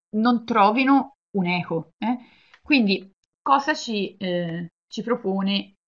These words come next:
i Twinning? I Twinning ci propone banalmente, ecco, ho fatto tutto questo giro per tornare qui, eh, dalla strategia di Lisbona alla Commissione Europea Educazione e Cultura, I T duemilaventi, mi dicono,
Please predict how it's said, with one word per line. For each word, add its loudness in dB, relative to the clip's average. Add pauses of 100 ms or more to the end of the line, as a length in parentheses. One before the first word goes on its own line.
(540)
i -10
Twinning? -6 (600)
I -10
Twinning 0
ci -6
propone -2
banalmente, -2
ecco, -4
ho -4
fatto 0
tutto -6
questo -2
giro -2
per -4
tornare -4
qui, -8 (460)
eh, -2
dalla 4
strategia -2
di 0
Lisbona 2 (420)
alla 2
Commissione -2
Europea 2
Educazione 0
e -4
Cultura, -4 (300)
I 0
T 0
duemilaventi, -2 (260)
mi 2
dicono, 0